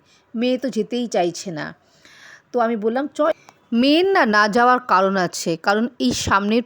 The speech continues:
পনেরো তারিখ থেকেই ওর পরীক্ষা। আর আমাদের রথতলায় বিশাল বড় মেলা বসে, সেটা উল্টো রথের পরও কয়েকদিন থাকে। তো এবারে না রথের মেলাটাও যে আপনাদের সাথে শেয়ার করব, সেটাও যাওয়া হবে না, কারণ ওই যে মেয়ের বললাম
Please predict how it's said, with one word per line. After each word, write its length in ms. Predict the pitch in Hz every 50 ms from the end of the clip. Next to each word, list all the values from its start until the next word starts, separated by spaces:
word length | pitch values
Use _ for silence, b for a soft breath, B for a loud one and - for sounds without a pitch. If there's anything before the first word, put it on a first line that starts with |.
| _ _ -
পনেরো 300 | 208 202 208 214 226 240
তারিখ 300 | - 214 190 214 202 -
থেকেই 340 | - 254 240 - 311 320
ওর 120 | 247 226 190
পরীক্ষা। 600 | - - 175 170 165 151 - - - 135 120 120 - B B B B B B B B B B _
আর 100 | - 202
আমাদের 360 | 208 202 208 208 202 247 247
রথতলায় 500 | 208 202 190 185 - - 226 233 277 320
বিশাল 680 | 277 208 170 160 240 226 - - - - 269 254 269 285
বড় 220 | 240 262 254 262
মেলা 320 | 247 220 202 185 185 185 180
বসে, 440 | 175 170 165 160 - - 156 151 160 B B B B B B B
সেটা 460 | - - - 254 - - 294 294 294 - - _ -
উল্টো 360 | 294 254 247 247 233 269 269
রথের 300 | 277 285 277 - 330 330 294
পরও 400 | - _ - 262 269 277 349 330
কয়েকদিন 580 | - - 247 226 220 208 190 185 269 294 311
থাকে। 500 | 294 - - 185 170 - - - 160 135 - - B B B B B B B B B _ -
তো 180 | 269 262 277 - -
এবারে 260 | 302 269 240 302 330
না 160 | 349 349 302 247
রথের 360 | 226 220 214 214 - 285 277
মেলাটাও 400 | 240 226 202 208 208 208 262 269
যে 120 | 262 220 285
আপনাদের 300 | 269 214 233 240 220 -
সাথে 220 | - 247 - 285
শেয়ার 360 | 214 - - - 262 247 254
করব, 420 | 247 - 285 262 220 202 214 254 262 _ _
সেটাও 440 | - - - 190 - 220 240 285
যাওয়া 280 | 311 208 220 208 185 180
হবে 260 | 160 175 160 165 165
না, 180 | 160 160 156 156 B B B B B B -
কারণ 160 | 285 294 302
ওই 120 | 302 294 262
যে 100 | 311 311
মেয়ের 320 | 269 247 254 262 269 254
বললাম 400 | 233 240 262 262 262 277 285 294